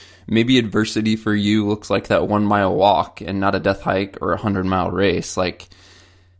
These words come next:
it grows, you know, and just push yourself wherever, wherever you're at. 'Cause if I look where I'm at now, which I'm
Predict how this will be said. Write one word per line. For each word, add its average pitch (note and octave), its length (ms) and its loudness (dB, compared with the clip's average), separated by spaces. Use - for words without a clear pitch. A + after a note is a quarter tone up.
it A#2 120 0
grows, A2 680 0
you G#2 120 0
know, G2+ 280 2
and G2+ 240 -2
just - 320 -8
push B2 220 -2
yourself G#2+ 340 -2
wherever, F#2+ 580 0
wherever G#2 380 0
you're E2+ 140 -2
at. - 240 0
'Cause A#2+ 140 0
if A2+ 120 -2
I C#3+ 80 4
look B2+ 240 0
where G#2 140 2
I'm A2 180 4
at G2+ 280 -2
now, G2 920 0
which G2+ 200 0
I'm F#2 340 -2